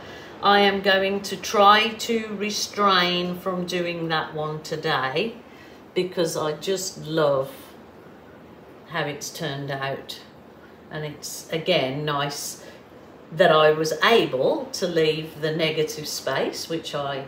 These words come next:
have great trouble in leaving negative space.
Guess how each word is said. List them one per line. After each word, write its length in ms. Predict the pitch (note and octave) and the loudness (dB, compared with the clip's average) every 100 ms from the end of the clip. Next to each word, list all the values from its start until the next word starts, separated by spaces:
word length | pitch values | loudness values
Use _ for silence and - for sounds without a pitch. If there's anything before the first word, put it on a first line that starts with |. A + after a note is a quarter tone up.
| - | -6
have 260 | D#3+ C3 - | -2 -2 0
great 360 | D#3 C#3+ C#3 - | 2 2 2 -4
trouble 360 | - D3+ C#3+ | -4 -2 -2
in 180 | C#3+ C#3 | -6 -6
leaving 460 | C#3+ C#3 C#3 C3+ C3+ - - - - - | -6 -4 -6 -10 -12 -18 -20 -20 -20 -12
negative 680 | D#3 E3 D#3+ D3+ D3 D3 - | -6 0 0 0 -4 -8 -12
space. 640 | - C3+ A#2 - - - | -6 -4 -4 -6 -12 -14